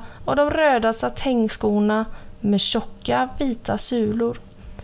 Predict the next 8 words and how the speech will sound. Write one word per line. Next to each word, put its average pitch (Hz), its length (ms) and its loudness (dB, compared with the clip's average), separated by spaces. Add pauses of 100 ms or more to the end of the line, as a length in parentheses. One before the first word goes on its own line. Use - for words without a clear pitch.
(440)
Han 202 200 2
gick 208 260 0
till 202 140 0
sängs 233 580 2
i 254 80 0
sina 269 380 2
gula 262 380 2
sidenbyxor 214 1000 2